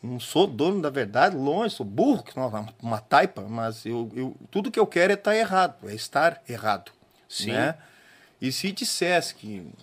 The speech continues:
Speaker 1: "Ah, mas daí ganharam dinheiro." Verdade, um tempo ficou bom, um tempo era bom.
Speaker 2: Foi tranquilo.
Speaker 1: Mas daqui a pouco começou, é, tem que cuidar os mimimi, né? Daqui a pouco, "Ah, o cara só toca por dinheiro." Não é isso, não para de frescuragem. É,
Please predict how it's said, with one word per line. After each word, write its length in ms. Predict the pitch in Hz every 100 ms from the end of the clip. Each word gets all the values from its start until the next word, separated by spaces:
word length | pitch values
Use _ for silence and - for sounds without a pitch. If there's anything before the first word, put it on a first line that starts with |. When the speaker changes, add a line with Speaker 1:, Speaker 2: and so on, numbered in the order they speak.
| - -
Speaker 1:
"Ah, 160 | 143 190
mas 140 | 139
daí 120 | 131 156
ganharam 240 | 175 196
dinheiro." 240 | 196 170
Verdade, 520 | 123 214 294 302 247 - 127
um 100 | 147
tempo 640 | - 139 165 - 277 120
ficou 300 | - 101 95
bom, 300 | 120 240 311 - -
um 40 | 101
tempo 280 | 92 92 87
era 100 | 131
bom. 400 | 247 302 160 101 - _ _
Speaker 2:
Foi 160 | 113
tranquilo. 460 | 110 117 131 135 147
Speaker 1:
Mas 160 | 110 107
daqui 180 | 110
a 80 | 120
pouco 840 | - 101 92 95 - 98 95 110 170 202 220 - - _ _ _ _ _
começou, 720 | 104 104 101 - 110 143 135 104 - _ _ _ _ _ _ _ _ _
é, 80 | - - 82
tem 140 | 127
que 20 |
cuidar 200 | 123 120
os 60 | 135
mimimi, 420 | 135 123 110 135
né? 180 | 127 113
Daqui 120 | 110
a 40 | 110
pouco, 160 | 120
"Ah, 180 | 131 160
o 40 | -
cara 180 | 135
só 120 | 135 143
toca 240 | - 135
por 120 | 135
dinheiro." 240 | 110 123 107
Não 100 | 139
é 100 | 160
isso, 300 | 160 - 101
não 100 | 107
para 220 | 123 135
de 100 | 131
frescuragem. 540 | - 110 - 98 82 - _ _ - _ _ -
É, 520 | 87 92 92 95 110